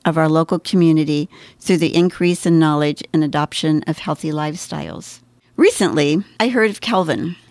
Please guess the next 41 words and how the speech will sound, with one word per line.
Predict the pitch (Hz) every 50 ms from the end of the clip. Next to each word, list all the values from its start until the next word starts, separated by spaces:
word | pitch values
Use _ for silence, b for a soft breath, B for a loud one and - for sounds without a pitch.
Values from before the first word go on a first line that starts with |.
| _ _ -
At | 185 180
eighty-five, | 190 202 233 277 330 - - 196 170 165 160 160 165 170 165
he's | - 202 180 170
a | 165
great | 156 175 185 208 -
grandpa | - 175 170 160 160 160 - 147 143 143 147 220 b b b b b b
who | - 190
enjoys | 185 180 175 - 185 180 175 180 180
spending | - - - 180 175 175 170 180 185
time | 170 - - 170 160 156 151 147
with | 151 160 165
his | 165 165 -
grandkids. | - 185 180 175 180 170 - 165 139 123 - - - - - B B B B B B B
He | B - 254
came | - - - 196 190
in | 180 185 196 233
for | - - 262
his | 208 214 - - -
annual | 180 165 165 170 170 180 180
preventive | - - 196 165 156 165 170 175 185
visits | 175 175 160 151 170 151 147 135 - - -
and | 165 160
was | 160 160 147 170
in | 165
good | 160 165 160 175
spirits. | - - - 165 147 127 - - - - - - - _ _ _ _ _
Apart | - - - - 254 208 226 233
from | - - 202 226
his | 208 185 175 -
high | - - 185 196
blood | 208 196 185 180
pressure | - - - 165 165 - - 175 170
that | 151 156 -
was | 160 165 - 170
well | 160 160 170 170 175 190
controlled | - - 220 196 - - 185 165 156 160 160
on | 160 160
medication, | 156 156 160 151 - - 151 156 - - - 143 160
his | 175 170 151 -
lab | 165 156 160 160 -
results | 185 175 165 170 165 160 160 - - -